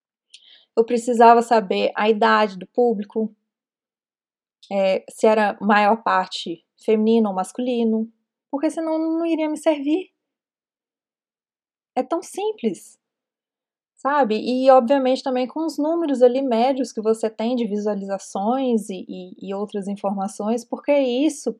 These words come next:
pra quem gerencia, é,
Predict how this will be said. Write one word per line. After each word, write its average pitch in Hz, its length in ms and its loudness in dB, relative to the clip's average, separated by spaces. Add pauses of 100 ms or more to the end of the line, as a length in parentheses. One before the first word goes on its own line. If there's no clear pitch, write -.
(100)
pra 233 220 -2
quem 214 300 0
gerencia, 226 840 -2 (760)
é, 190 160 -4